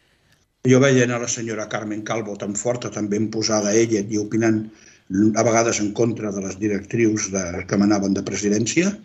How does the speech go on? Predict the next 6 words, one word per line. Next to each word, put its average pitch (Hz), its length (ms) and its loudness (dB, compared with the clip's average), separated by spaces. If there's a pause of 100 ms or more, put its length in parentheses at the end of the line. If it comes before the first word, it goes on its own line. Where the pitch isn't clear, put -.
(420)
doncs 104 380 4 (720)
no 120 300 6
m'hagués 123 320 4
pensat 110 280 0
mai. 95 200 0 (400)
I, 139 80 8